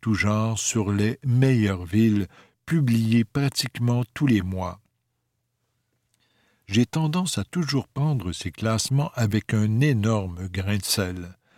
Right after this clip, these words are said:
Leur méthodologie est souvent opaque, voire inexistante, et les critères utilisés sont aussi élastiques qu'une boule de pâte à modeler.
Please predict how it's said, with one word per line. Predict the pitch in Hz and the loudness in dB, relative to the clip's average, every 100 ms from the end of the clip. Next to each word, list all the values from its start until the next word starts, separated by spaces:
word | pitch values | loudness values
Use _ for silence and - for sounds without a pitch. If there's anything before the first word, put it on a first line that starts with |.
| _ _ _ _ _ | _ _ _ _ _
Leur | 117 120 120 | 4 6 6
méthodologie | 135 151 - 143 117 107 110 110 127 156 120 | 4 2 2 4 4 6 4 4 0 2 2
est | |
souvent | - - 98 107 - | 2 -2 0 -2 -2
opaque, | - 113 - 98 107 117 - - | 0 0 0 -2 -4 -6 -14 -14
voire | 95 107 110 113 - | -2 2 2 0 -4
inexistante, | 175 143 135 98 101 - - 98 98 - 101 _ - - | 2 2 2 0 -4 -4 -4 -4 -4 -10 -18 _ -12 0
et | 127 | 4
les | 117 | 4
critères | 110 131 143 147 151 151 143 | 2 -2 -2 0 0 0 -2
utilisés | - 127 - 131 120 110 110 139 | -2 -2 0 2 2 2 0 0
sont | - 131 117 - | 0 -2 -2 -2
aussi | 139 - 113 | -2 0 0
élastiques | 92 92 110 107 - - 139 135 | 0 0 0 0 -4 -2 -2 -2
qu'une | 104 92 | -2 -2
boule | 90 85 127 107 | -2 0 2 2
de | 92 | -2
pâte | - 117 117 | -4 -4 -2
à | 101 | -4
modeler. | 95 92 90 95 95 | -4 -6 -4 -4 -4